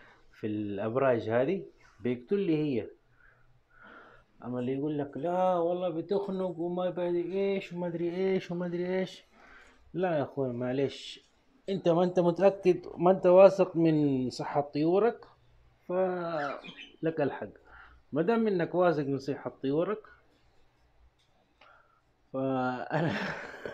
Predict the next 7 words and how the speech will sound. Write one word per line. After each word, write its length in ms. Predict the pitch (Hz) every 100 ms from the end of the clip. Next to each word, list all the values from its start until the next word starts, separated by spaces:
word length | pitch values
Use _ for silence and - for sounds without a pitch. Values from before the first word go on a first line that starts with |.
| - 190
<laughs> 1500 | 156 - - 196 - - - - - - - - - - 170
أنا 240 | 208 180
عن 160 | 175 185
نفسي 560 | 233 - 302 254 - _ _ - _ _ -
أهو 300 | 147 180 - - - - - - 120
مولع 340 | 151 156 131
البخور، 680 | 127 120 117 180 233 247